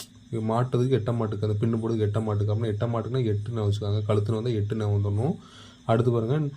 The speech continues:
நான் மார்பு நரம்புகள், மார்பு நரம்புகள்லாம் பன்னிரெண்டு இணைகள். இது எப்படி நான் வச்சுக்கலாம்னா, இப்போ மார்க்,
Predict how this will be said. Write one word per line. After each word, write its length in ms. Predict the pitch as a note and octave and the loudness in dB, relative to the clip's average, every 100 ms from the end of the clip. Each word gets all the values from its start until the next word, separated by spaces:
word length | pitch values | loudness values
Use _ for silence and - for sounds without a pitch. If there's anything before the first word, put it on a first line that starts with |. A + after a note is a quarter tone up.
| - - | -12 -6
நான் 260 | A#2 A2+ A2 | 0 0 2
மார்பு 360 | A2+ B2+ C#3 | 4 4 4
நரம்புகள், 440 | B2 A2 G#2 G#2 G#2+ G#2+ | 0 0 0 0 0 -2
மார்பு 380 | A2 A#2+ C3+ | -2 2 2
நரம்புகள்லாம் 520 | B2+ A#2+ A2+ A2+ D3 G3 | 2 0 0 -2 -2 0
பன்னிரெண்டு 420 | A#2+ A#2 A#2 A2+ | 2 2 2 0
இணைகள். 420 | G#2 G2+ G#2 G#2+ - - - - - | 2 2 2 -2 -12 -20 -20 -14 2
இது 120 | B2 | 6
எப்படி 220 | C3 B2+ | 6 4
நான் 140 | A2+ A2 | 0 -2
வச்சுக்கலாம்னா, 540 | A2 A2 G#2+ A2+ E3+ E3+ - | -2 -2 0 0 0 -4 -4
இப்போ 180 | B2+ A#2+ | -2 0
மார்க், 400 | A#2 A2+ B2 A#2 | 2 4 2 0